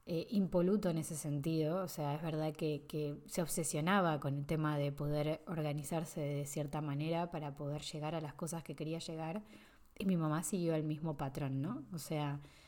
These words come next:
esto de poder organizarse. Siempre creo que el mejor regalo que le hacemos a mi mamá todos los años es el de regalarles una agenda.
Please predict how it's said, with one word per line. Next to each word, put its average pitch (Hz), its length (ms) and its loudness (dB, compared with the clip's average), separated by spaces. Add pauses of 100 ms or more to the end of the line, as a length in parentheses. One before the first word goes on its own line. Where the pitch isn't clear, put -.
(240)
esto 170 380 0
de 147 240 2
poder 151 440 0 (360)
organizarse. 160 920 2
Siempre 175 640 2
creo 185 200 6
que 185 80 0
el 160 80 4
mejor 160 380 0
regalo 156 380 2
que 156 80 0
le 147 80 2
hacemos 160 360 -2
a 151 60 2
mi 147 100 4
mamá 143 400 2
todos 160 220 2
los 151 220 -2
años 165 340 0
es 151 200 -4
el 151 140 0
de 147 80 0
regalarles 143 560 -2
una 165 380 0
agenda. 151 600 -2